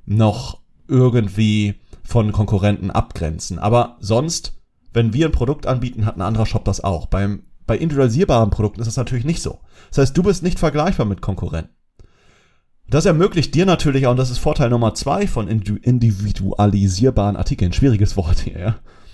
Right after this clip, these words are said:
Punkt Nummer zwei ist, du kannst deswegen natürlich auch mehr Geld für ein individualisiertes Produkt erzielen und damit auch höhere Margen machen. Und Menschen sind auch bereit, mehr auszugeben, wenn es ein indi-,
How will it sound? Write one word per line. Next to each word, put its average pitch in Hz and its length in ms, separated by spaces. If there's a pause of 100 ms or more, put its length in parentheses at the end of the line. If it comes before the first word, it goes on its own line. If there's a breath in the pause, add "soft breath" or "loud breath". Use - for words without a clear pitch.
(340 soft breath)
Punkt 175 200
Nummer 170 200
zwei 175 220
ist, 151 220
du 131 60
kannst 170 260
deswegen 135 300
natürlich 139 480
auch 113 160
mehr 110 180
Geld 113 300
für 101 260
ein 95 160
individualisiertes 95 1120
Produkt - 480
erzielen 98 540
und 107 100
damit 117 180
auch 107 140
höhere 117 220
Margen 113 320
machen. 78 240 (560 soft breath)
Und 120 160
Menschen 160 280
sind 143 140
auch - 140
bereit, 131 680 (100)
mehr 113 380
auszugeben, 98 760
wenn 117 180
es 104 280
ein 95 360 (100)
indi-, 113 440